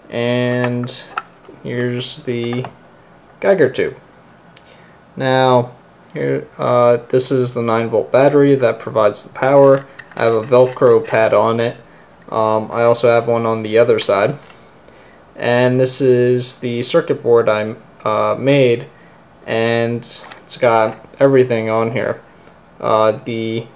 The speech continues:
circuitry to step up the nine volts to five hundred volts for the Geiger ca-,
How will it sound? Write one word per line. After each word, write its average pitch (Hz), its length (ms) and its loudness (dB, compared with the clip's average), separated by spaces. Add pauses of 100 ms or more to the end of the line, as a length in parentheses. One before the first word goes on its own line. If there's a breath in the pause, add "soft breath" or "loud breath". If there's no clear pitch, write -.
circuitry 123 760 -2
to 113 320 -8
step 117 360 -2
up 117 280 0
the 113 180 -4
nine 113 320 -4
volts 113 480 0
to 120 320 -10
five 110 320 0
hundred 143 440 -2
volts 113 320 0
for 113 280 -4
the 117 240 -10
Geiger 131 380 2
ca-, 117 260 -4